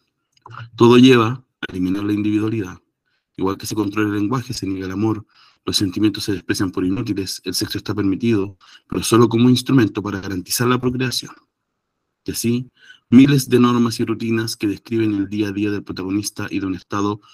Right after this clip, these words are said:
totalitario, adoctrinador, injusto, con abusos de poder y purgas, que basa su política y economía en un perpetuo estado de guerra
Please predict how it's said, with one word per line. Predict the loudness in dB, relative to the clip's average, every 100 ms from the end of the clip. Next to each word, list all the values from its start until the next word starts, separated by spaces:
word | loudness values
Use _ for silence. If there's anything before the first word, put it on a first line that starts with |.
| _
totalitario, | -6 -2 0 2 4 4 2 0 -12 _ -6
adoctrinador, | -4 -4 -6 -6 -2 0 0 0 -6
injusto, | -10 -8 -8 -8 -8 -6
con | -6
abusos | -6 -8 -6
de | -4
poder | -4 -2 -2 -4
y | -6
purgas, | -4 -4 -6 -10 -12 -14 _ _ _
que | -4
basa | -2 -4
su | -6
política | -2 -2 -2 -2 0
y | 0
economía | 0 0 2 2
en | 0
un | -4
perpetuo | -4 -2 -2
estado | -4 -2 2
de | 6
guerra | 4 2 -8